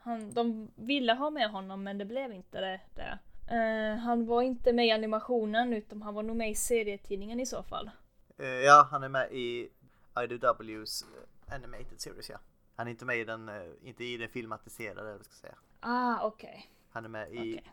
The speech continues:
Speaker 2: den hette The Complete Allspark Almanac.
Speaker 1: Mm, okej.
Speaker 2: Har jag bara läst med egen, inte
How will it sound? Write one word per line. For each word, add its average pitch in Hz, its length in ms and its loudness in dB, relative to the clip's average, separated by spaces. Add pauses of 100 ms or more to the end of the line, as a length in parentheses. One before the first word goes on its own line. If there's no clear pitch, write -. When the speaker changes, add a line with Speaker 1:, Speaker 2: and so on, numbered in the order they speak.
Speaker 2:
den 120 100 -14
hette 113 540 -8
The 110 120 -10
Complete 127 540 -10
Allspark 113 760 2
Almanac. 117 400 -2 (200)
Speaker 1:
Mm, 277 500 -2 (140)
okej. - 200 -20 (200)
Speaker 2:
Har 147 100 -2
jag 143 60 4
bara 156 100 10
läst 139 400 0
med 117 180 -8
egen, 120 200 -16
inte - 140 -20